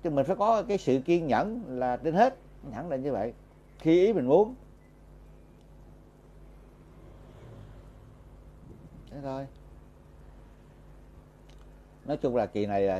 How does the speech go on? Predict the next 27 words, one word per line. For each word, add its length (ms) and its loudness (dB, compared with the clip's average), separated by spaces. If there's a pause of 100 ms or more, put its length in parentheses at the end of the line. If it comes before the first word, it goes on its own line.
về, 280 -2 (200)
về 380 0
kỳ 160 -2
Việt 280 -8
Nam 200 -6
kỳ 100 -6
này 160 -4
là 140 -4
thành 240 -8
công 200 -2
mỹ 120 -2
mãn. 260 -4 (120)
Mình 140 -10
nói 140 -12
thẳng 160 -10
là 80 -6
mình 140 -8
làm 160 -4
được 140 -6
cái 80 -8
nhiều 240 -2
cái 80 -4
điều 160 0
mà 260 -8
mình 200 -10
mong 180 -6
ước. 160 0